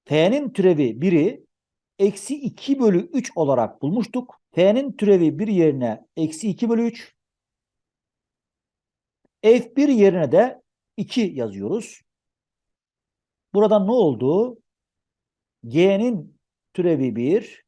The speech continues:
eşittir. Eksi iki bölü üç eksi iki bölü bir. Buradan da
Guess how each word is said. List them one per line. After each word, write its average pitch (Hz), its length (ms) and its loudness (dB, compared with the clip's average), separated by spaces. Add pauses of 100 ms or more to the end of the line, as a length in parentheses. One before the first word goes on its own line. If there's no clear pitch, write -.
(380)
eşittir. 196 600 -8 (600)
Eksi 247 600 -2 (260)
iki 226 320 -6
bölü 131 340 0
üç 247 420 -8 (220)
eksi - 360 -6
iki 175 600 -6 (600)
bölü 120 240 0
bir. - 400 -6 (1400)
Buradan 196 360 2
da 175 340 0